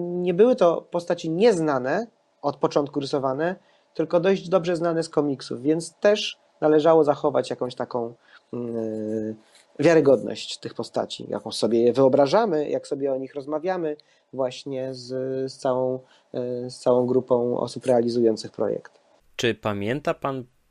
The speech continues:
Speaker 2: pana pierwsze spotkanie z komiksem? Czy te wspomnienia są żywe do dzisiaj?
Speaker 1: Y, tak, oczywiście. Y, można by rzec, że obrazek jest taki,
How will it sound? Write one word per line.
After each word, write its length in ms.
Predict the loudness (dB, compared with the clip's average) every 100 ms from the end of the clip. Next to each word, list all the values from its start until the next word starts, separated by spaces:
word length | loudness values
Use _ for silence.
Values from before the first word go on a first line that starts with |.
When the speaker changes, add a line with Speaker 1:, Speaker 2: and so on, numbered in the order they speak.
| _ -8
Speaker 2:
pana 160 | -6
pierwsze 360 | -4 -4 -2 -6
spotkanie 580 | -6 -8 -6 -4 -4 -6
z 80 |
komiksem? 640 | -4 -4 -4 -4 -4 -4 -4 -6
Czy 240 | -6 -6 _ -4
te 100 | -4
wspomnienia 840 | -4 -4 0 0 0 0 0 -4
są 300 | -2 -2 -2
żywe 340 | -4 0 0
do 140 | 0 -2
dzisiaj? 420 | -6 -8 -6 -6 -6 -20 -20 _ _ _ _ _ _ _ _ -20 -20 -20 -20 -20 -16 -16 -6 -2
Speaker 1:
Y, 100 | -2 -4 _ _ _ _ _ -20 -14 0
tak, 340 | 4 4 2
oczywiście. 580 | 0 0 -2 -2 0 -2 -2
Y, 840 | -4 -2 -2 -2 -2 -4 -6 -8 -12 -20 -20 -12
można 480 | -2 2 2 0
by 100 | -2
rzec, 380 | 2 2 0 -8 -18 _ _ _ _ _ _ _ _ _ _ -10
że 140 | -2 2
obrazek 380 | 4 2 0
jest 160 | -4 -4
taki, 440 | -6 -4 -6 -6